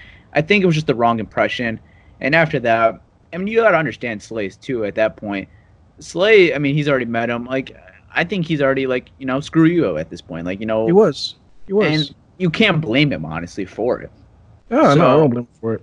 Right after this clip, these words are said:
Speaker 1: So I think the players from twenty eighteen just kinda got the wrong first impression of Patricia,
Speaker 2: They did.
Speaker 1: and it kinda rubbed off wrongly on guys like Darius Slay, obviously. So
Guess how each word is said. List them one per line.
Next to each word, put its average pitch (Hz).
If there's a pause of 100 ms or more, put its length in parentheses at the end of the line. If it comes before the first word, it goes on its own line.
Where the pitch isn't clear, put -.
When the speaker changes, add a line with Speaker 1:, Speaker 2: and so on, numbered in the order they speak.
(120)
Speaker 1:
So 147
I 151
think 208
the 160
players 147
from 135
twenty 131
eighteen 117 (440)
just -
kinda 156
got 123
the 104
wrong 104
first -
impression 92
of 87
Patricia, 95 (140)
Speaker 2:
They 135
did. 127
Speaker 1:
and 107
it 135
kinda 156
rubbed 131
off 120 (220)
wrongly 107 (400)
on 107
guys 107
like 98
Darius 92
Slay, 90
obviously. 76
So 95